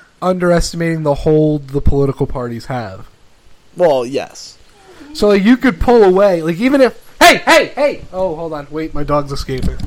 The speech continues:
Speaker 1: Quinn just tried to make friends with the neighborhood dogs. We got him back. We gotta keep, like, he's so good most of the time with the door open, but then
Speaker 2: Just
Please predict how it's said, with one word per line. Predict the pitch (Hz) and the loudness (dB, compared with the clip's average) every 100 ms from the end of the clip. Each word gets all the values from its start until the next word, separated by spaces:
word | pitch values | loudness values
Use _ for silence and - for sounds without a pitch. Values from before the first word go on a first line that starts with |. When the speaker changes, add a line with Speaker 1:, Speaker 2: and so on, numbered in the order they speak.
| - - 131 123 - - - - - - - _ _ _ _ - | -6 -6 -4 -2 -2 -2 -2 -2 -8 -20 -20 _ _ _ _ -8
Speaker 1:
Quinn | - 139 | -6 -6
just | 123 | -6
tried | - 127 | -6 -6
to | 120 | -8
make | 120 | -10
friends | - 127 127 | -8 -8 -8
with | 117 | -12
the | 117 | -12
neighborhood | 123 123 120 131 120 | -6 -4 0 -2 -2
dogs. | 123 123 123 - | -6 -8 -10 -10
We | 131 | -8
got | 120 | -6
him | 117 | -6
back. | 120 123 120 131 - _ _ _ _ _ _ - _ _ | -8 -8 -10 -20 -20 _ _ _ _ _ _ -20 _ _
We | 208 | -2
gotta | 269 | -2
keep, | 277 269 | -2 -8
like, | 202 226 - - - | -4 -4 -6 -20 -10
he's | 220 226 | -6 -6
so | - 240 262 | 0 0 0
good | 165 170 180 | -2 -2 -2
most | 185 165 170 | -4 -4 -4
of | 185 | -10
the | |
time | 180 190 190 190 | -8 -6 -4 -6
with | |
the | 185 | -10
door | 175 190 | -8 -6
open, | 190 202 190 | -6 -6 -8
but | 165 151 | -8 -6
then | 165 165 156 _ _ - | -6 -6 -10 _ _ -16
Speaker 2:
Just | 170 | -12